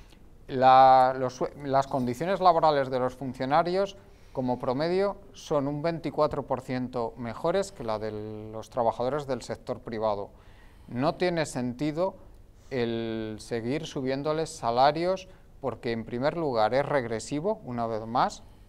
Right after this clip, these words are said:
es un, especialmente en lo que, en este caso es lo contrario, es en lo que atañe a los funcionarios de menor nivel, que es donde hay mayor diferencia en salarios, no la, no a la gente de niveles superiores del funcionariado, que ahí suelen ganar menos que en el sector privado,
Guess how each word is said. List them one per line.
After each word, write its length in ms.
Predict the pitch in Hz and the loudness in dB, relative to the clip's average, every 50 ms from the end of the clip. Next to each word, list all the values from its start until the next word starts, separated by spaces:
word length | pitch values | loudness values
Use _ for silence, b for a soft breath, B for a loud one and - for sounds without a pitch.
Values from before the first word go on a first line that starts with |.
| - | -16
es 220 | - - 123 - - | -12 -12 -10 -8 -6
un, 220 | 135 120 95 - - | -8 -8 -8 -12 -12
especialmente 880 | 113 107 - - - 110 - - 135 135 139 139 143 151 147 135 - 123 | -12 -12 -10 -8 -8 -8 -4 0 2 2 2 2 -2 -4 -6 -6 -6 -8
en 140 | 110 107 | -6 -6
lo 120 | 104 95 - | -8 -10 -10
que, 440 | - 110 98 98 98 98 95 95 - | -12 -14 -12 -10 -10 -10 -10 -12 -10
en 120 | 113 113 | -8 -6
este 200 | 123 - - 147 | -6 -4 -4 -4
caso 280 | 135 139 131 - - 120 | -2 0 -2 0 -2 -4
es 60 | - | -4
lo 140 | 117 110 101 | -4 -4 -4
contrario, 560 | - 110 101 95 98 120 123 131 151 185 196 175 | -4 -8 -10 -8 -6 -4 -2 -2 -2 -4 -4 -6
es 120 | - - | -6 -8
en 100 | 113 107 | -6 -6
lo 100 | 107 104 | -6 -6
que 120 | - 110 | -6 -8
atañe 440 | 98 98 - 117 123 131 127 127 123 | -8 -6 -2 -2 -2 0 -2 -2 -4
a 60 | 120 | -4
los 200 | 110 110 110 - | -4 -4 -6 -6
funcionarios 640 | - 127 110 - - 120 113 123 123 117 123 117 117 | -8 -12 -12 -10 -10 -8 -4 -4 -4 -2 -4 -4 -6
de 80 | 117 | -6
menor 320 | 107 110 107 110 113 110 110 | -8 -8 -6 -6 -8 -8 -8
nivel, 360 | 107 104 104 127 151 170 - | -10 -6 -4 -4 -4 -4 -6
que 100 | - - | -10 -10
es 60 | 107 117 | -10 -8
donde 240 | 110 107 104 107 | -8 -8 -4 -2
hay 120 | 110 113 110 | -2 -2 -2
mayor 340 | 110 110 104 107 110 107 101 | -4 -6 -6 -4 -6 -6 -8
diferencia 640 | 104 101 - 117 113 123 127 127 127 - 175 180 180 - | -10 -10 -6 -6 -4 -4 -6 -8 -8 -10 -10 -10 -10 -14
en 140 | - 117 113 | -18 -16 -16
salarios, 580 | - - 110 101 113 120 120 147 170 180 151 127 | -10 -8 -6 -4 -2 -2 -2 -4 -4 -6 -6 -8
no 160 | 117 113 110 | -8 -6 -4
la, 220 | 110 110 110 107 - | -2 -2 -2 -2 -4
no 160 | 107 110 110 | -4 -4 -2
a 40 | 107 | -2
la 120 | 107 98 | -2 -4
gente 640 | - - 120 113 107 - - 113 107 104 104 104 b b b b b b b b b b b b - | -4 -6 -10 -10 -10 -10 -8 -6 -6 -6 -6 -8 b b b b b b b b b b b b -14
de 440 | - 120 110 113 113 113 113 110 110 | -12 -6 -2 -2 0 0 0 -2 -2
niveles 420 | 110 107 107 113 117 117 107 - | -4 -6 -6 -4 -4 -4 -6 -6
superiores 580 | - 127 104 - 123 110 117 123 123 156 160 139 | -8 -10 -8 -8 -8 -4 -4 -4 -4 -4 -4 -4
del 140 | 131 110 107 | -6 -8 -8
funcionariado, 880 | - 117 104 - 120 113 110 110 107 104 117 131 139 156 170 180 170 | -10 -14 -12 -10 -10 -8 -4 -4 -4 0 2 2 4 4 2 0 -2
que 140 | - 131 110 | -2 -2 -2
ahí 260 | 107 113 110 113 110 | -2 -2 -2 -4 -6
suelen 320 | 110 - 127 117 113 110 110 | -8 -8 -8 -8 -8 -8 -8
ganar 300 | 110 110 113 117 110 113 | -8 -6 -6 -8 -8 -8
menos 260 | 117 113 117 113 - | -10 -10 -12 -14 -12
que 80 | - | -12
en 80 | 120 113 | -12 -12
el 60 | 101 | -8
sector 340 | - 120 - - - 120 110 | -8 -10 -10 -6 -8 -8 -8
privado, 560 | - 123 131 127 135 143 147 165 185 190 190 | -6 -6 -2 2 4 4 4 4 2 -2 -4